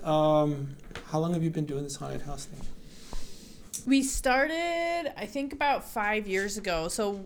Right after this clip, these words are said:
Speaker 2: what had happened is we had tried to hand out candy one year, and we only had two trick-or-treaters. So the next year, we started with a pop-up tent, and we would just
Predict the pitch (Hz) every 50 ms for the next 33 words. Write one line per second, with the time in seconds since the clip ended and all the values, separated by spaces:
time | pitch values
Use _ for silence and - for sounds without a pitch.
0 | - - 208 233 214 - 226 254 233 220 - 233 214 220 220 - 233 214 208 202
1 | 190 185 190 202 202 185 180 - - 226 196 196 190 202 165 196 196 185 185 180
2 | 170 147 - - - 185 185 185 175 170 160 165 170 175 - - 202 190 175 190
3 | 190 175 180 180 180 180 175 175 170 - - 185 185 190 190 185 185 180 165 160
4 | - - 185 185 175 - - 175 - - 151 - - - 165 160 160 117 113 139
5 | 151 - - 190 170 170 170 170 180 190 190 185 - - 214 196 185 180 185 180
6 | 180 170 180 185 185 - 185 175 180 175 175 175 175 165 - - - - - 180
7 | - - - 202 208 233 233 226 202 160 156 - - - - 165 160 165 180 -
8 | - - - - - - - - - - - - - - 202 190 190 180 175 175
9 | 175 - 180 175 160 - -